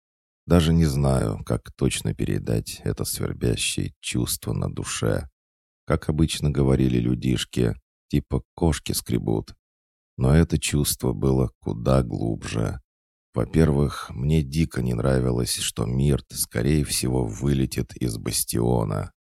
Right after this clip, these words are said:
Сенат потеряет хорошего бойца, но приобретёт очень нестабильного и своевольного дворянина. Пушистый хвост никого не слушалась, кроме меня. Она вообще по жизни была немного хулиганкой.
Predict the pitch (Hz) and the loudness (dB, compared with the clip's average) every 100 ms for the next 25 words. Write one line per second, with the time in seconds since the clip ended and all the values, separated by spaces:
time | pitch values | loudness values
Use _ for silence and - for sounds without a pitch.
0 | _ _ _ - - 58 71 78 - 67 | _ _ _ -6 -2 2 4 2 0 -6
1 | 69 65 69 58 - - 55 65 - 57 | -2 2 4 2 -2 -2 0 2 0 0
2 | 55 52 50 - - 64 65 64 - 62 | 0 0 -2 -2 0 4 4 2 -4 -2
3 | 60 55 53 - 57 - 65 - - 69 | 0 2 0 0 -2 0 0 0 -4 0
4 | 69 - 69 60 58 - 53 57 69 67 | 0 0 0 2 0 -2 -2 0 2 4
5 | 65 64 62 - - - 60 57 52 64 | 4 4 2 0 -6 -2 0 0 2 4
6 | 62 58 58 53 57 58 55 57 62 58 | 4 2 0 -2 -2 -2 0 0 0 0
7 | 57 50 - _ _ _ _ _ _ 64 | -2 -4 -8 _ _ _ _ _ _ -6
8 | - 95 - 80 73 - 80 76 - 76 | 0 0 2 0 0 4 4 4 2 0
9 | 76 67 69 73 60 - 58 55 - 55 | 0 2 2 2 2 -2 -2 -4 -2 -2
10 | 53 - - 64 58 58 60 62 62 57 | -2 -4 0 2 2 2 0 2 0 0
11 | - - _ _ _ 64 76 87 92 82 | -4 -8 _ _ _ 0 2 4 4 4
12 | - 90 85 - 65 60 73 67 65 65 | 0 0 0 0 -2 2 0 0 2 0
13 | 58 57 50 67 64 55 62 58 - - | 0 -4 -2 -2 -2 0 0 -2 -6 -4
14 | 58 - 71 67 53 - 55 57 | -4 -2 0 0 0 -4 -4 -6